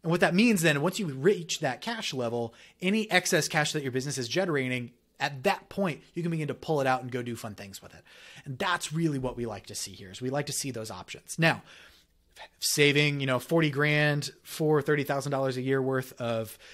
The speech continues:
debt coverage and insurance and maintenance and utilities and taxes sounds like a lot, and you'd rather go put that forty grand to work. That's fine.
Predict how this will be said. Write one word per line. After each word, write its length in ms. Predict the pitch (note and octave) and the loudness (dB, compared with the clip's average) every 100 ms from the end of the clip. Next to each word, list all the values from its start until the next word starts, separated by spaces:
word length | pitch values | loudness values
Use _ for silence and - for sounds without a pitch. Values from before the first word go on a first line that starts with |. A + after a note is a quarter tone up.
| - | -4
debt 200 | - E3+ | 4 4
coverage 400 | E3 D#3 D3+ C#3+ | 6 4 4 4
and 80 | B2+ | 2
insurance 560 | C3+ C#3+ D3+ C#3 C3+ - | 0 0 -2 -2 -4 -4
and 100 | A2+ | -2
maintenance 520 | C3+ C3+ C3 A#2+ - | -2 0 -2 -2 -6
and 100 | G#2+ | -8
utilities 560 | A2 D#3 D3+ C3+ B2+ A#2+ | -4 0 2 2 -2 -6
and 100 | A2 | -2
taxes 480 | C#3 C#3 - D3 | -2 0 -2 -4
sounds 220 | - B2+ B2+ | -4 -6 -6
like 140 | B2 | -8
a 60 | A2+ | -6
lot, 360 | A2+ D#3 F#3+ | -2 -2 -2
and 80 | C#3 | -6
you'd 140 | A#2 | -6
rather 180 | A#2 A2+ | -4 -4
go 120 | A#2 | -6
put 140 | A2+ C3 | -8 -8
that 120 | B2 | -8
forty 220 | - C3 | -6 -6
grand 180 | A#2+ A#2+ | -4 -6
to 80 | A2+ | -4
work. 300 | A#2+ G3 G3 - - - _ | -4 -4 -6 -16 -20 -20 _
That's 280 | - A2 - | -6 -4 -4
fine. 560 | - - C#4 C#3+ G#2+ | -4 0 2 2 0